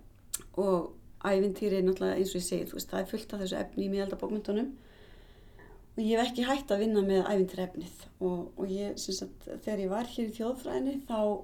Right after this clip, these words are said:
að því ég kenndi námskeið um íslensk ævintýri reglulega, að þá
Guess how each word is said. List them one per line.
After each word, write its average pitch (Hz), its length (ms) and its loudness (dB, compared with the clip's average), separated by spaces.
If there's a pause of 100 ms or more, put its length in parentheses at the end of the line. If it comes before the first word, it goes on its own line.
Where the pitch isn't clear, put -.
(520)
að 214 180 -4
því 214 140 -4
ég 196 100 -4
kenndi 233 540 -2
námskeið 226 560 2
um 220 80 0
íslensk - 320 -2
ævintýri 233 480 -2
reglulega, 262 420 -4 (840)
að 214 180 -4
þá 233 100 2